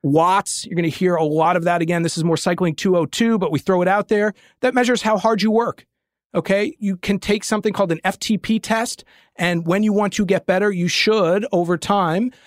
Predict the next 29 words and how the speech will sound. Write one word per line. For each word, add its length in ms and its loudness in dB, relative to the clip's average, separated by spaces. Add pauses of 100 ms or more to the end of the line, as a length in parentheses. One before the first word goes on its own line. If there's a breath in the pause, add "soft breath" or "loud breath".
especially 300 -2
if 40 -4
you're 100 2
riding 280 0
indoors, 720 2 (320 soft breath)
learn 300 0
about 180 2
watts. 480 -2 (640)
And 540 2
that 200 2
is 280 0
a 100 -4
better 380 0
measurement 680 0
for 160 -4
cyclists, 460 -2
especially 760 -2
than 300 0
heart 280 0
rate, 240 0
'cause 200 -2
there's 180 0
a 40 -2
lot 140 0
of 80 -2
variability 800 0
in 60 -2
heart 280 -2
rate 240 -2